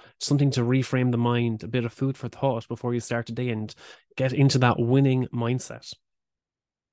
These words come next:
Imagine if you could simply just incur this state of centering yourself, so that next time when you feel stressed or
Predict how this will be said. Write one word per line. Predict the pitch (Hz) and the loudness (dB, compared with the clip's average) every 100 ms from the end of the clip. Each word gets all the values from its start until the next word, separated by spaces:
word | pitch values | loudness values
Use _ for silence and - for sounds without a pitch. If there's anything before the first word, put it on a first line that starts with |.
| _ _ _ _ _ _ _ _ _ _ _ _ _ _ _ _ _ _ _ _ | _ _ _ _ _ _ _ _ _ _ _ _ _ _ _ _ _ _ _ _
Imagine | 131 143 160 175 185 | -4 0 2 6 6
if | 147 143 - 151 | 6 2 0 4
you | 156 | 4
could | 147 - 139 131 - _ _ _ _ _ 113 | 2 0 4 4 2 _ _ _ _ _ -4
simply | - 139 127 127 | 0 0 0 0
just | 120 113 - | 0 -4 -6
incur | 147 135 - - 131 127 | -4 -4 -4 -2 0 0
this | 120 | -2
state | - - 117 107 - - _ _ _ _ - | -4 -4 -6 -6 -10 -12 _ _ _ _ -4
of | 117 113 110 - | 0 0 -2 -4
centering | - 131 127 120 110 | -4 -2 -2 -2 -2
yourself, | 107 - 107 - - - _ _ _ _ _ _ _ _ - | -4 -6 -8 -10 -20 -20 _ _ _ _ _ _ _ _ -6
so | - 139 127 | -2 2 2
that | 127 123 - _ - | 4 2 -2 _ 0
next | 143 151 - | 2 2 2
time | 147 | 4
when | 135 | 4
you | 131 | 4
feel | 127 131 127 | 2 0 0
stressed | - - 127 120 - - | -2 -4 -6 -6 -6 -4
or | 120 117 | -2 -2